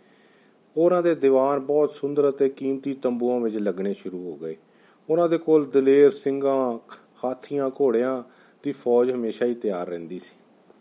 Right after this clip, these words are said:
ਉਹ ਅਨੰਦਪੁਰ ਸਾਹਿਬ ਦੇ ਜੰਗਲਾਂ ਵਿੱਚ ਸ਼ਿਕਾਰ ਖੇਡਣ ਵੀ ਚਲੇ ਜਾਂਦੇ ਸਨ। ਉਹਨਾਂ ਨੇ ਇੱਕ ਨਗਾੜਾ ਬਣਾਇਆ ਜਿਸ ਦਾ ਨਾਮ ਰਣਜੀਤ ਨਗਾੜਾ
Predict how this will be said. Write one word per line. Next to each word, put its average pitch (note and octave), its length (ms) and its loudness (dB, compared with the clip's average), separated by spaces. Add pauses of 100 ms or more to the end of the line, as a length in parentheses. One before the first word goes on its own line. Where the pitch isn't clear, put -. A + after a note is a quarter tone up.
(120)
ਉਹ F3 140 4
ਅਨੰਦਪੁਰ F3 360 2
ਸਾਹਿਬ E3+ 280 2
ਦੇ F3 100 2
ਜੰਗਲਾਂ D3 380 0
ਵਿੱਚ D#3 120 -2
ਸ਼ਿਕਾਰ B2 460 0
ਖੇਡਣ A#2+ 340 -6
ਵੀ A#2 100 -6
ਚਲੇ F#2+ 260 -6
ਜਾਂਦੇ D#2+ 320 -14
ਸਨ। - 220 -20 (760)
ਉਹਨਾਂ F#3+ 180 2
ਨੇ G3 140 2
ਇੱਕ F#3+ 140 -4
ਨਗਾੜਾ C#3 640 2 (400)
ਬਣਾਇਆ C3+ 400 -2
ਜਿਸ C#3 220 -6
ਦਾ C#3 160 -2
ਨਾਮ B2 320 -4
ਰਣਜੀਤ A#2 520 -6
ਨਗਾੜਾ G#2 560 -6